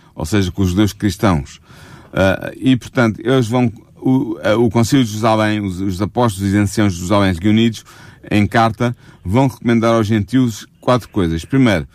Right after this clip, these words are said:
que eles se abstenham de carnes sacrificadas aos ídolos, que eles se abstenham da prostituição, que se abstenham da carne que é sufocada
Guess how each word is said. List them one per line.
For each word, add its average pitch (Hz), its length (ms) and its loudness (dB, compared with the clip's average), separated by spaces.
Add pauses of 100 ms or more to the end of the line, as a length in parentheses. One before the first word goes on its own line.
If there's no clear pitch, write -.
(320)
que - 80 -4
eles 120 120 2
se - 100 -2
abstenham 117 580 0
de 85 100 -8
carnes 117 380 0
sacrificadas 90 760 -2
aos 92 180 0
ídolos, 143 560 0 (1040)
que 147 80 0
eles 135 120 2
se 135 80 -2
abstenham 120 400 0
da 110 140 2
prostituição, 104 920 -2 (160)
que - 80 -14
se 131 80 0
abstenham 120 480 0
da 98 300 -4
carne 110 260 0
que 107 140 -4
é 92 40 0
sufocada 127 880 -2